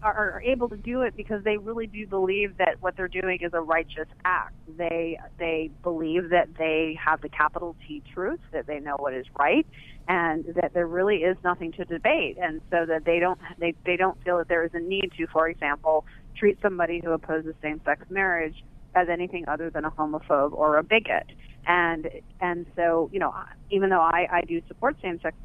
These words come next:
marriage, I, I recognize that there are people who don't, that are people of goodwill, and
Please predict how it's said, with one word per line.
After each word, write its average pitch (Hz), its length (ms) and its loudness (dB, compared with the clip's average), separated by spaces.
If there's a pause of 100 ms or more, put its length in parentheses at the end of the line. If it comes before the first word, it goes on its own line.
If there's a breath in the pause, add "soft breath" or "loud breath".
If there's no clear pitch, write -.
marriage, 156 220 -4
I, 160 180 0
I 160 260 4
recognize 160 640 0
that 165 100 -2
there 151 160 2
are 143 140 4
people 151 360 -2
who 165 120 -4
don't, 147 420 0
that 156 160 2
are 147 180 4 (380)
people 160 320 6
of 185 120 4
goodwill, 196 520 2 (500 loud breath)
and 180 360 2